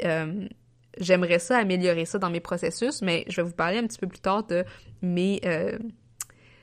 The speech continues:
de mes essais à la délégation du podcast et qu'est-ce que ça a donné. Mais bref, donc c'est ça. Ligne éditoriale,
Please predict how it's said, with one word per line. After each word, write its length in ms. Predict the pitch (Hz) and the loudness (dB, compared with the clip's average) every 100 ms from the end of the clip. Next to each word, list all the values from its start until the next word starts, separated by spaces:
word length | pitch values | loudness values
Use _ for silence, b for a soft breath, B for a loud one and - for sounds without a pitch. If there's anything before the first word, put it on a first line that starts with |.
| b _ | b _
de 240 | 185 175 175 | -4 0 0
mes 360 | 175 180 170 | 2 0 4
essais 420 | 190 190 - 247 - | 2 4 2 2 0
à 80 | 180 | 0
la 140 | 170 | 2
délégation 600 | 165 170 165 160 - 185 | 2 2 0 0 -2 -4
du 120 | 180 | -4
podcast 580 | - - - - 220 - - | -4 -8 -8 -12 -12 -14 -8
et 160 | 185 | -8
qu'est-ce 180 | 180 185 | -6 -10
que 80 | 185 | -10
ça 140 | - | -8
a 60 | 180 | -8
donné. 280 | 170 175 - _ B B B B B B | -6 -8 -10 _ B B B B B B
Mais 140 | 202 220 | 6 8
bref, 340 | 226 - - 196 | 8 6 2 4
donc 240 | 196 202 | 4 6
c'est 120 | - | 2
ça. 220 | 254 190 - - | 2 2 2 2
Ligne 260 | 208 233 | 4 6
éditoriale, 800 | 277 233 - 262 240 220 220 226 | 4 2 4 6 8 8 8 6